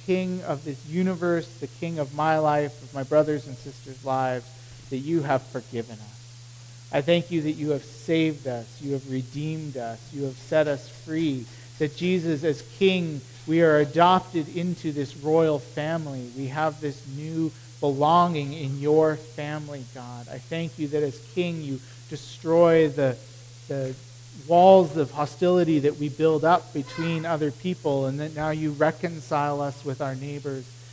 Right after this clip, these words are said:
and with those around us. I thank you that as King,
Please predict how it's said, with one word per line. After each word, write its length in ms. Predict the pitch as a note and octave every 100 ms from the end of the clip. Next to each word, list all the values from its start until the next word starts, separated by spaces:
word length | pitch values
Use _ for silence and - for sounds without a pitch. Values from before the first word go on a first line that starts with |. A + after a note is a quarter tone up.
| -
and 120 | C#3+ C3+
with 140 | B2
those 440 | C#3+ C3+ B2+ C3 B2+
around 320 | B2+ C3 B2+
us. 180 | A#2+ C3
I 60 |
thank 380 | A#2+ D3+ D3+ -
you 100 | C#3+
that 140 | C3+
as 180 | C#3 B2+ - -
King, 360 | E3+ E3 D3+